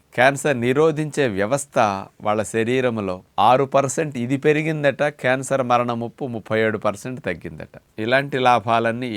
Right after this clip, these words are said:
ఏడు వేల అడుగులు ప్రతిరోజు నడవటం ద్వారా వస్తున్నాయని లాన్సెట్ నివేదించడం జరిగిందనమాట. సహజంగా ఈ మధ్య అందరికీ వాచెస్ ఉంటున్నాయి కదా,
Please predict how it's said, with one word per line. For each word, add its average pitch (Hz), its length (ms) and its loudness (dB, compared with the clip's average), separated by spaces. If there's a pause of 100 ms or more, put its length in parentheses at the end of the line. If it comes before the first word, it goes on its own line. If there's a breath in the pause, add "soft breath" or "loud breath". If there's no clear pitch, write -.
(100)
ఏడు 117 160 0
వేల 113 200 2
అడుగులు 123 380 0
ప్రతిరోజు 110 460 -2 (100)
నడవటం 104 440 -4
ద్వారా 98 260 -2
వస్తున్నాయని 98 500 -12 (140)
లాన్సెట్ 123 440 -2 (120)
నివేదించడం 104 640 -6
జరిగిందనమాట. 85 720 -10 (200)
సహజంగా 135 640 2 (460)
ఈ 107 80 -2
మధ్య 110 280 -2
అందరికీ 113 460 -4 (480)
వాచెస్ 110 500 -2
ఉంటున్నాయి 98 420 -8
కదా, 92 200 -10